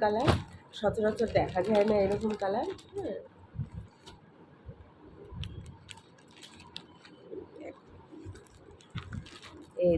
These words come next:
দেখো, পুরো মেহেন্দি কালার, পুরো মেহেন্দি কালার, যে দেখছে সেই পছন্দ করে নিচ্ছে এইরকম কালার। এই কালেকশন শেষ হয়ে গেছিলো, আবার রিস্টক হয়েছে, ঠিক আছে? আর তোমাদেরকে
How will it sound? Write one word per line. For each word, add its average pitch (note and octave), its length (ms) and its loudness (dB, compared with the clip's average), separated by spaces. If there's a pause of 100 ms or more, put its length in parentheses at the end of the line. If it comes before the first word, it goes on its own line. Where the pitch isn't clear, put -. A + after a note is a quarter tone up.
দেখো, - 240 -6 (240)
পুরো A#3 180 0 (120)
মেহেন্দি G3 480 4
কালার, - 260 -6 (1500)
পুরো C#4+ 220 6 (120)
মেহেন্দি G#3+ 380 6
কালার, E3+ 240 4 (100)
যে A#3+ 80 4 (120)
দেখছে D4 280 0 (140)
সেই G#3 180 2 (100)
পছন্দ F#3 320 -2 (120)
করে D3+ 220 0
নিচ্ছে E3+ 340 -6 (240)
এইরকম G#3+ 380 2 (100)
কালার। D#3 280 -2 (540)
এই G3 160 4
কালেকশন A#3+ 420 4 (120)
শেষ A3 180 4 (100)
হয়ে A#3+ 200 8
গেছিলো, B3+ 320 2 (120)
আবার G3+ 180 4 (100)
রিস্টক A3 480 -2
হয়েছে, A#3 380 2 (920)
ঠিক D#4+ 240 -6
আছে? - 220 -8 (340)
আর D#3+ 220 -2 (720)
তোমাদেরকে D#3+ 480 -2